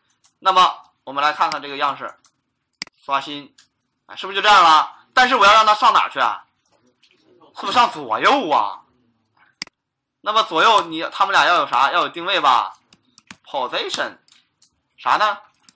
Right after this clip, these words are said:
absolute。但是他们俩的位置怎么样？是不是不一样啊？那么接下来就是讲 left 啊，它的位置在哪儿？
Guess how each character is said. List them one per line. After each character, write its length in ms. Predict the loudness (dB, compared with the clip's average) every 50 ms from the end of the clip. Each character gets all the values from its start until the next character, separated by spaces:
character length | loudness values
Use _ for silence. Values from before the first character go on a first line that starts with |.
| _ _
absolute。 1400 | -2 0 0 2 2 2 2 2 0 -4 -10 _ _ -18 -18 _ -20 -20 _ -20 -14 -6 -4 -4 -4 -4 -8 -14 _ -20 -20 _ _ _ _ _ _ _ _ _ _ _ _
但 220 | 2 2 2 2 2
是 120 | -2 -4
他 140 | 0 0 0
们 80 | 2 2
俩 160 | 0 2 0
的 80 | -2
位 480 | -6 -6 -4 0 2 2 2 2 -2 -4
置 240 | -6 -12 -12 -14 -10
怎 140 | -10 -10 -10
么 80 | -10
样？ 300 | -8 -8 -8 -8 -8 -12 _ _ _ _ _ _ _ _ _ _ _ _
是 60 | _
不 100 | -8 -8
是 60 | -8 -6
不 80 | -10 -6
一 60 | 0
样 140 | 2 2 2
啊？ 300 | 2 0 -2 -4 -4 -8 _ -20 _ _
那 100 | -8 -6
么 100 | -6 -6
接 200 | -4 -4 -4 -2
下 80 | 0 0
来 120 | -2 -2
就 160 | -2 -6 -10
是 60 | -10
讲 640 | _ -16 -12 -8 -6 -4 -2 0 0 -2 -2 -4 -8 _ _ _ -20 _ _ _ -20 _ _ -20 _ _ _ _ _ _ _ _ _ _ _ _
left 440 | _ -2 -2 -2 -2 -4 -8 -10 -10
啊， 220 | -10 -10 -10 -16 _ _ _ _ _ _ _ _ -20 _ _ _ _ -18 _ _ _ _ _ _ _ -20 -20 _ _ -20 _ _ _
它 120 | 2 4
的 80 | 4 6
位 120 | 4 4 2
置 120 | 0 0
在 100 | 0 2
哪 180 | 4 4 4 4
儿？ 60 | 4